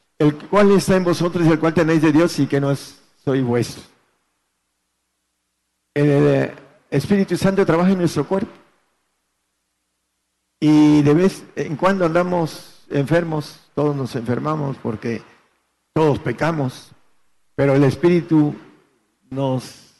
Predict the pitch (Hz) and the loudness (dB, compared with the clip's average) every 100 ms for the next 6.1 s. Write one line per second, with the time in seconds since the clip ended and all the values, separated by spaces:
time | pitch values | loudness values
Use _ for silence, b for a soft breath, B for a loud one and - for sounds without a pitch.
0 | _ - - 180 190 143 104 117 _ _ | _ -18 -4 -2 -2 -2 -6 -10 _ _
1 | _ _ - 139 123 - 156 175 165 156 | _ _ -2 0 0 -2 -2 -2 -2 -4
2 | 127 139 127 135 151 175 190 - - _ | -4 -6 -4 -2 0 0 -4 -12 -20 _
3 | _ _ _ _ _ _ 117 113 127 123 | _ _ _ _ _ _ -6 -2 0 0
4 | 131 113 - 127 139 - 160 175 - _ | -2 -2 -4 -4 -4 -6 -8 -10 -16 _
5 | _ 143 147 143 151 170 147 127 170 190 | _ -4 0 0 2 2 0 0 0 -2